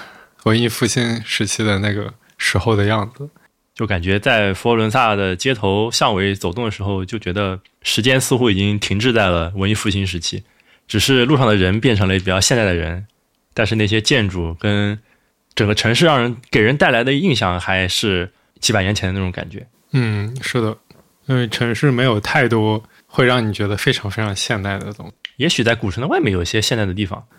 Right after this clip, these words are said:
Speaker 2: 但是有
Speaker 1: 那没有人去。
Speaker 2: 对，所以佛罗伦萨的博物馆密度也是非常的高，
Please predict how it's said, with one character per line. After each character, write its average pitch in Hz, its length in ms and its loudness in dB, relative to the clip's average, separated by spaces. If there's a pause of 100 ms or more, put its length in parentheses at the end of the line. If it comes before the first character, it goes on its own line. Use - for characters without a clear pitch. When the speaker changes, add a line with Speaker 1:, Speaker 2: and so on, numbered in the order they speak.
Speaker 2:
但 135 160 2
是 113 300 0
有 95 140 -4
Speaker 1:
那 123 60 -2
没 113 140 -2
有 131 140 0
人 110 160 -2
去。 117 320 0
Speaker 2:
对， 101 340 2 (640)
所 123 100 -2
以 113 60 2
佛 101 260 -2
罗 135 80 4
伦 117 160 2
萨 127 140 2
的 113 80 2
博 123 200 2
物 165 40 0
馆 98 180 2
密 143 140 2
度 95 140 -2
也 87 40 -2
是 87 100 -6
非 107 140 -6
常 98 100 -2
的 90 120 -6
高， 92 300 -4